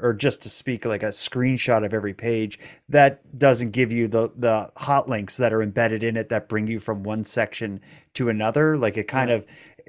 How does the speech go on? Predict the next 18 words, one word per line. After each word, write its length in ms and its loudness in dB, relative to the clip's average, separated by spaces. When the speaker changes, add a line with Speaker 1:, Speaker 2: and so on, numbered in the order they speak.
Speaker 1:
I'm 160 4
not 120 8
even 140 6
gonna 100 6
say 240 4
it 140 4
works 420 2
as 140 4
a 60 2
website, 640 2
but 120 2
we 120 0
can 220 0
use 340 0
it 160 2
as 180 -2
a 40 -2
website. 540 -2